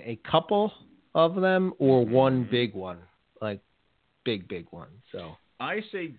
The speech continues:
Speaker 2: do a couple of them, because then we can, it gives the options of the people who didn't win the one to bid again. So it's like, all right, so you, you know,
Speaker 1: Yeah.
Speaker 2: somebody beat you out for the one. Well, they're not gonna wanna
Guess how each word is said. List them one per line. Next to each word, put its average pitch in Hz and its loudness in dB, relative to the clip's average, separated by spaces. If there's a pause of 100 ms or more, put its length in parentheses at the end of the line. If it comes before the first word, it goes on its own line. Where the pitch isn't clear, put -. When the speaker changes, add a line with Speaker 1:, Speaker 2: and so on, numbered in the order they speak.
(120)
Speaker 2:
do 117 -8 (120)
a - -20 (260)
couple 95 -12
of 78 -16
them, 85 -16
because 85 -20
then 101 -12
we 101 -14
can, 104 -16
it 87 -18
gives 110 -12
the 110 -14
options 104 -12
of 90 -18
the 90 -20
people 98 -16
who 95 -14
didn't 101 -12 (640)
win 101 -8
the 98 -8
one 104 -10
to 101 -14
bid 90 -10
again. 85 -14 (340)
So 90 -8
it's 87 -16
like, 90 -8 (600)
all 101 -6
right, 95 -6 (100)
so 98 -8
you, 104 -12 (160)
you 101 -10
know, 104 -4
Speaker 1:
Yeah. 107 -4
Speaker 2:
somebody 113 -8
beat 110 -12
you 107 -16
out 101 -10
for 101 -16
the 92 -12
one. 92 -8 (580)
Well, 92 -6 (140)
they're 104 -4
not 110 -6
gonna 95 -8
wanna 92 -10